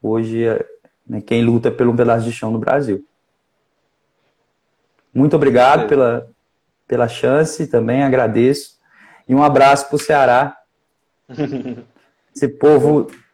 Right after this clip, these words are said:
Speaker 1: arretado e de luta.
Speaker 2: É sim. <laughs> Vocês também. Um abraço aí pra Minas Gerais e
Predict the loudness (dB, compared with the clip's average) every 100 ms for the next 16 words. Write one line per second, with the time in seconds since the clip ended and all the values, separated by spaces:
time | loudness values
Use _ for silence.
0 | _ 0 4 4 4 4 4 2 2 2
1 | 2 0 -6 -10 _ _ _ _ -6 -4
2 | -4 -4 -4 -2 -2 -2 -4 -10 -16 -18
3 | _ -4 -4 -2 -2 0 0 0 -6 -8
4 | -6 -2 0 0 0 -2 -2 -4 -4 -4
5 | -2 -2 0 0 -2 -6 _ _ _ _
6 | _ -14 -12 -10 -10